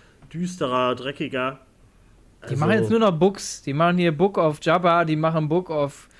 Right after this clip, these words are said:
Speaker 1: Ja, das
Speaker 2: T drei P O.
Speaker 1: ist gerade mit den Hutten. Du hast ja eben die Hutten gesagt, Brösel. Das wär,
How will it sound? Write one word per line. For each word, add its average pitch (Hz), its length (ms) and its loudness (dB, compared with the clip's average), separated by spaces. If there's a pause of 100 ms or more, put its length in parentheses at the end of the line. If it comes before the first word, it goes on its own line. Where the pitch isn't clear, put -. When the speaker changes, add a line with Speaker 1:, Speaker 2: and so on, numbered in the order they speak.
(180)
Speaker 1:
Ja, 180 260 4
das 143 140 -2
Speaker 2:
T 170 80 2
drei 190 300 4
P 214 140 0
O. - 20 6
Speaker 1:
ist 185 60 6
gerade 220 140 4
mit 185 120 4
den 175 140 4
Hutten. 208 280 2
Du 143 80 0
hast 131 180 -2
ja 151 100 -2
eben 151 160 -6
die 143 100 -10
Hutten 190 240 -8
gesagt, 110 300 -6
Brösel. 120 420 -6 (500)
Das 123 300 -4
wär, 120 140 -2